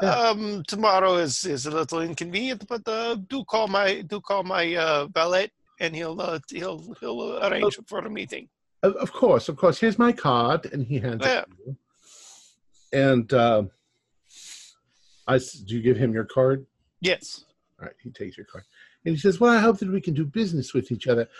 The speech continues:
Speaker 1: Probably
Speaker 2: Oh,
Speaker 1: all these
Speaker 2: perhaps.
Speaker 1: just want to, want to, to, to take a crack at it. You, mister. Yeah, that, you, you just, and the, the bald-headed guy is kind of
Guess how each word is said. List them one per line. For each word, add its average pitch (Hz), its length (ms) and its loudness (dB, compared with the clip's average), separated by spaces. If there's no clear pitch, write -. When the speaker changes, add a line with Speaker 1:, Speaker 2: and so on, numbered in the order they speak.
Speaker 1:
Probably 262 240 8
Speaker 2:
Oh, 208 180 6
Speaker 1:
all 170 60 0
these 160 120 -2
Speaker 2:
perhaps. - 580 -6
Speaker 1:
just 143 160 -8
want 160 200 4
to, 147 180 4
want 170 200 4
to, 180 100 2
to, 190 200 4
to 190 160 2
take 196 260 2
a 190 60 4
crack 202 320 2
at 143 140 4
it. 147 80 0
You, 202 200 0
mister. 156 280 0
Yeah, 175 220 6
that, 170 240 4
you, 156 220 -2
you 156 100 -2
just, - 220 2
and 147 160 4
the, 127 120 8
the 120 140 4
bald-headed 117 840 2
guy 92 220 -2
is 92 200 -14
kind 95 240 -8
of 90 80 -14